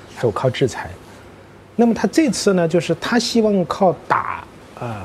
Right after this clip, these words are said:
胡塞武装的船来威慑胡塞武装以及他们指控他背后还有谁啊？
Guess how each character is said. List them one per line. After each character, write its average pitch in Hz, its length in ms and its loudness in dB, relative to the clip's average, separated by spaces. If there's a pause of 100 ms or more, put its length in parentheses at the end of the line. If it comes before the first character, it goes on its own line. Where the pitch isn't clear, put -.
(120)
胡 - 180 -4
塞 185 160 4
武 117 100 0
装 113 220 -4
的 120 80 -2
船 95 500 -8 (420)
来 117 120 -4
威 214 400 2
慑 147 320 0
胡 - 180 -8
塞 110 140 -6
武 104 80 -6 (100)
装 90 160 -16 (280)
以 104 120 -6
及 107 300 -6 (380)
他 - 120 -4
们 123 80 -2
指 - 160 -6
控 - 160 -6
他 110 120 -8
背 160 160 4
后 127 120 -2
还 - 120 -6
有 87 100 -6
谁 87 320 -8
啊？ 87 160 -12